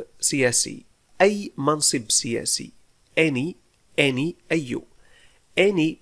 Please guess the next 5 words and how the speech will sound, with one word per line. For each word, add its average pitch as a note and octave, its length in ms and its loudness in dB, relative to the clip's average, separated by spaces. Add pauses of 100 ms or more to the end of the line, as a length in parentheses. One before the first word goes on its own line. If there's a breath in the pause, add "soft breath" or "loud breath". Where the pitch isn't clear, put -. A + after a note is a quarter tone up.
political C#3+ 460 0 (280)
post، B2 460 2 (260)
أي E3+ 180 4
منصب C#3+ 680 0
سياسي. - 680 -2